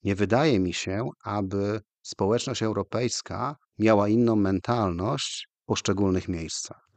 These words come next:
Właśnie, jak było w Polsce? Nie mogło być inaczej w Polsce. W książce Bogdana Baranowskiego "Ludzie gościńca" znalazłem opis naszego wymiaru sprawiedliwości, który musiał mieć również zastosowanie w procesach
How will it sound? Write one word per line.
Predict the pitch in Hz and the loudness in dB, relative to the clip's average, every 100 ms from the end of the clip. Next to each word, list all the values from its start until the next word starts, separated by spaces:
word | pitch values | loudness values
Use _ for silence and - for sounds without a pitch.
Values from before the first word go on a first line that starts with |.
| _ _ _ | _ _ _
Właśnie, | 113 110 107 - 98 | -4 0 2 2 0
jak | 139 175 | 0 0
było | 156 160 | 2 2
w | - | 2
Polsce? | - 90 - - - - _ - | 0 -2 -2 -8 -10 -14 _ 0
Nie | 120 | 2
mogło | 196 190 131 | 4 6 6
być | 117 - | 6 0
inaczej | 104 113 110 | 0 2 -2
w | - | -4
Polsce. | - 82 78 - - - _ _ | -8 -10 -10 -12 -14 -20 _ _
W | |
książce | - 147 143 120 | -2 -2 0 0
Bogdana | 107 92 113 131 123 107 107 _ - | 0 -2 0 0 0 0 -4 _ -6
Baranowskiego | 98 98 95 - - 120 98 | -2 -2 -2 -4 -4 -2 0
"Ludzie | 104 113 104 | 0 2 0
gościńca" | 101 - - 90 - 87 110 147 _ _ | -2 -4 -4 -4 -4 -8 -10 -12 _ _
znalazłem | - 92 139 156 123 | -6 -4 -2 -2 -2
opis | 110 - 117 - | -4 -6 -8 -6
naszego | 95 117 104 | -2 -2 -2
wymiaru | 98 92 104 110 | 0 0 0 0
sprawiedliwości, | - 104 95 90 92 85 80 - - 160 175 _ - | -2 -4 -4 -4 -4 -4 -6 -8 -8 -8 -10 _ -2
który | 120 107 | 2 6
musiał | 127 139 135 101 | 6 8 6 6
mieć | 98 98 113 - - | 4 2 0 -2 -2
również | 104 107 87 87 98 110 98 | 2 2 2 -4 -4 -6 -4
zastosowanie | 101 - 95 95 95 98 101 | -4 -4 -8 -8 -6 -6 -6
w | - | -8
procesach | 90 - 95 - 90 | -12 -8 -8 -6 -8